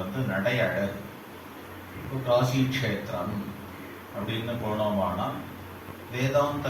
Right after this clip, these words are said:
விசாரங்கள்லாம் பண்ணுவா, அதுக்கு அங்க பிராதானியம். பிருந்தாவனம்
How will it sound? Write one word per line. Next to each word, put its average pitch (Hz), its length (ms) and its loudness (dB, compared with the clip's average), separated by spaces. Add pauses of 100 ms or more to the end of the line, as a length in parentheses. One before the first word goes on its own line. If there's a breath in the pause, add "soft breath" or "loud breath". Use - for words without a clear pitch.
விசாரங்கள்லாம் 101 800 2
பண்ணுவா, 95 340 -4 (380)
அதுக்கு 131 320 -2 (760)
அங்க 139 140 -2 (140)
பிராதானியம். - 600 0 (920)
பிருந்தாவனம் 113 760 0